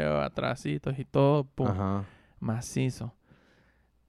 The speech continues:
Speaker 1: No sé si mi papá nos llamó cuando ya la habíamos dejado
Speaker 2: Ok.
Speaker 1: o cuando ya íbamos de camino,
Speaker 2: Ujú.
Speaker 1: ¿verdad? La cosa es que mi papá nos llama, ¿verdad? Porque obviamente él ya sabe a la hora que Mario salió y a la hora que tuvo que haber regresado. Entonces nos
Speaker 2: Cierto,
Speaker 1: llama.
Speaker 2: cierto.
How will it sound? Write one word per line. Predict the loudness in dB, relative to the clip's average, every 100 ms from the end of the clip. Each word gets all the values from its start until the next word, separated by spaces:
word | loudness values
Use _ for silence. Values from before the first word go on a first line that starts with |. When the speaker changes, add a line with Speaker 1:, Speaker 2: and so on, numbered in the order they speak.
| _ _ _ _
Speaker 1:
No | 0
sé | 2 4
si | 6
mi | 6
papá | 6 4 4
nos | 6
llamó | 6 6 6 4
cuando | 0 -2 -2
ya | 0
la | 4
habíamos | 4 6 4
dejado | 2 2 2 2 -2 -2 2
Speaker 2:
Ok. | 4 6 4 0 -6 _ -4
Speaker 1:
o | -2
cuando | 2 0 2 -2 -2 -4 2
ya | 6
íbamos | 6 6 6
de | 4
camino, | 2 -2 -2 -4 -6 -2
Speaker 2:
Ujú. | 2 6 6 4 2
Speaker 1:
¿verdad? | -2 -2
La | -2 0
cosa | 0
es | 0
que |
mi | -2
papá | -2 -2 -4
nos | -4 -4
llama, | -4 -4 -8
¿verdad? | -10 -10 -14 -18 _ _ -6
Porque | 2
obviamente | 4 4 2 2
él | 4
ya | 6
sabe | 8 8 6
a |
la | 4
hora | 2
que | 2
Mario | 2 4 4
salió | 2 4 2 0 -6 -20 _ _ _ -14
y | -2
a | 2
la | 4 4
hora | 4
que | 2 -4
tuvo | 2 4 6
que | 6
haber | 6
regresado. | 4 -4 0 2 2
Entonces | 0 6 6
nos | 8
Speaker 2:
Cierto, |
Speaker 1:
llama. | 4 4
Speaker 2:
cierto. | 0 0 -4